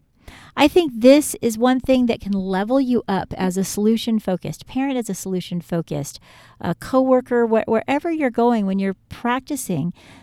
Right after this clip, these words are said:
better communication skills, solution-focused skills that I teach.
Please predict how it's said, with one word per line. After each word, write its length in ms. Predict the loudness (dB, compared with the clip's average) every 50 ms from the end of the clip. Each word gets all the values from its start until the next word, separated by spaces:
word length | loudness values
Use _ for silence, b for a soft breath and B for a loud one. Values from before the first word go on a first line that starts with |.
| B B B
better 340 | -2 0 2 2 4 2 0
communication 680 | -2 0 0 2 2 0 -2 -2 -4 -4 -4 -4 -8
skills, 600 | -8 -6 -6 -4 -4 -2 -4 -4 -6 -8 -12 -18 b b b b b b b
solution-focused 920 | b -12 -8 -4 -2 -2 -2 -2 -6 -6 -2 2 2 2 2 2 -4 -4 -4
skills 440 | -8 -6 -6 -4 -2 -2 -4 -4 -4
that 160 | -6 -6 -4 -2
I 260 | 0 0 2 2 0
teach. 520 | -2 -4 -4 -4 -4 -4 -6 -6 -10 -12